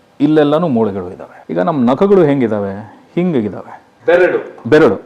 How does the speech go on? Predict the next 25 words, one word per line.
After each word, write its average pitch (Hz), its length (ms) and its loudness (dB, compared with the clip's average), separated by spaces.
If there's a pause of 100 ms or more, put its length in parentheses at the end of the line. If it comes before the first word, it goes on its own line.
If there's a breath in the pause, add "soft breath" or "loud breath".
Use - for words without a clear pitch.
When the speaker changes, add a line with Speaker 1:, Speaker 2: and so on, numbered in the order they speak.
Speaker 1:
ನಮ್ 143 220 0
ಬೆರಳುಗಳು, 143 760 2
ನಖಗಳು 208 500 4
ಹಿಂಗಿದಾವೆ. 123 500 2
ಏನಕ್ಕೆ? 156 520 2
ಏನಕ್ಕಂದ್ರೆ 151 400 0
ಅದು 143 140 4
ಬೆರಳಕ್ಕೆ 139 440 4
ಅಟ್ಯಾಚ್ಡ್ 135 320 -2
ಆಗಿದೆ. 95 220 -6 (280 soft breath)
ಈಗ 165 120 4
ನಮ್ 170 260 4
ಬೆರಳು 175 360 6
ಹಿಂಗ್, 175 460 2
ಹಿಂಗಿದೆ. 123 520 -4 (120)
But 151 200 -2
ಆನೆದು 202 380 4
ನೀವು 160 220 2
ಕಾಲ್ 139 280 2
ನೋಡಿದ್ರೆ 113 320 0
ಹಿಂಗಿರತ್ತೆ. 127 600 -4 (220)
ಅಂದ್ರೆ 185 240 4
ಏನರ್ಥ? 151 300 0 (460)
ನಖಗಳು 190 360 4
ಈ, - 220 -6